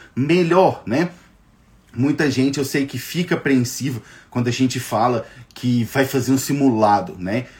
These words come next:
E isso é completamente natural, porque é da nossa natureza, né? Na, na nossa vida cotidiana, a gente não é testado todo dia. Então, quando você fala,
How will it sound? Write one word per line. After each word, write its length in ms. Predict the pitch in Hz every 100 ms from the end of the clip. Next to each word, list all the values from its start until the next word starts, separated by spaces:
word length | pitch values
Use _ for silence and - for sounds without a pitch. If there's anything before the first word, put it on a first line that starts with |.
| -
E 140 | 180
isso 220 | 214 -
é 80 | 214 208 -
completamente 720 | - 196 190 196 202 190 185
natural, 400 | 196 185 175 139
porque 180 | - -
é 20 |
da 100 | 165
nossa 320 | 175 170 - 165
natureza, 720 | 170 165 131 139 165 110 95
né? 260 | 127 160 - - -
Na, 360 | 101 120 135 135
na 200 | 110 123
nossa 400 | 127 165 - 143
vida 500 | 104 - 120 175 151
cotidiana, 640 | - 131 104 95 110 165
a 60 | 139
gente 260 | 185 202
não 180 | 240 226
é 120 | 214
testado 640 | 214 165 - - 123 113 87 - -
todo 240 | - 120 113
dia. 300 | 101 90 - _ -
Então, 200 | - 107
quando 180 | 123 165
você 100 | 180
fala, 340 | 170 120 101